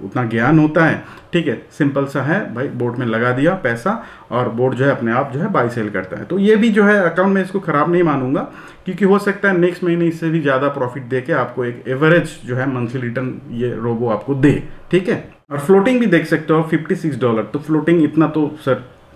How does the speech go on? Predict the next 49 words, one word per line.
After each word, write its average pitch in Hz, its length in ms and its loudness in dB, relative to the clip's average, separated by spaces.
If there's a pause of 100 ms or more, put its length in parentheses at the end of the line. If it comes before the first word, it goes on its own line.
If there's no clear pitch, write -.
(160)
मामूली 147 320 6
सी 156 120 -2
बात 123 240 0
है 131 60 0
ten 123 260 -2
thousand 123 260 2
dollar 113 260 0
के 110 120 -6
ऊपर। 107 140 -2
ten 170 280 2
thousand 175 260 4
dollar 156 240 4
के 147 100 -2
ऊपर 147 340 -4
टेन 139 200 2
परसेंट 131 360 -2
मतलब 120 220 -2
होता 117 220 0
है 160 60 4
वन 131 180 0
थाउजेंड 107 340 0
dollar, 107 160 0
ट्वेंटी, 151 320 2
अ, 175 80 -4 (420)
percent 143 800 2
होता 139 180 0
है, 151 100 4
अ, 156 180 -4
टू 131 500 0 (160)
थाउजेंड 127 300 4
dollar। 101 240 0
तो 95 300 -4 (300)
टे-, 147 200 4
uh, 123 200 2
ten 156 220 6
to 160 100 2
twenty, 147 240 2
अ, 127 540 -4
ट्वेंटी 135 220 0
परसेंट 139 440 0
तो 123 60 -16
floating 139 340 0
तो 143 60 0
नॉर्मल 127 320 2
बात 107 240 0
है, 110 60 0
और 113 80 -2
यहाँ 120 240 0
पे 120 160 -2